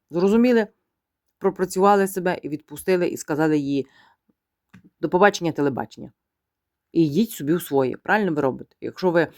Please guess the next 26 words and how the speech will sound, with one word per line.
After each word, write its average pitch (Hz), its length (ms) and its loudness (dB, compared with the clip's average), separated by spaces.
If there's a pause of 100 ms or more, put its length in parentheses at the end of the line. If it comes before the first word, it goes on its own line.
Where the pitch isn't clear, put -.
(220)
на 165 100 -6
перших 165 380 -2
кроках 147 420 -4
цього, 147 360 -2 (100)
м, 143 220 -8
шляху, 165 340 -6
що 143 100 -8
ви 147 60 0
вже 143 100 -2
відходите 170 460 -2
з - 60 -18
цього, 147 220 -4
вам, 170 180 2
м, 160 240 -6
трошки 170 300 -8
важко. - 440 0 (840)
Може, 151 220 0
і - 20 2
не 147 100 0
трошки. - 400 -2 (800)
Е, 131 140 -16 (200)
це 135 160 0
таке, 135 400 -2 (460)
кожний 143 320 -4
переживає 139 460 0
по-своєму. 131 560 -4